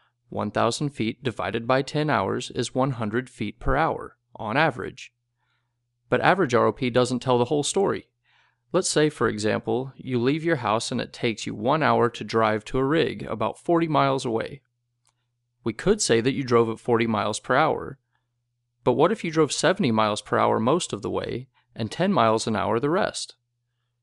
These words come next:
Forty miles per hour would be your average speed,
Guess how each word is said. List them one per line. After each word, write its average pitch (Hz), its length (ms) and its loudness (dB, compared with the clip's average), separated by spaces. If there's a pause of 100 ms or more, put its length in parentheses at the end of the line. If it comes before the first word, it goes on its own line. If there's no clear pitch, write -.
(180)
Forty 180 300 2
miles 151 280 4
per - 160 2
hour 107 280 6
would 113 180 2
be 113 120 0
your 107 260 0
average 127 440 2
speed, - 400 -8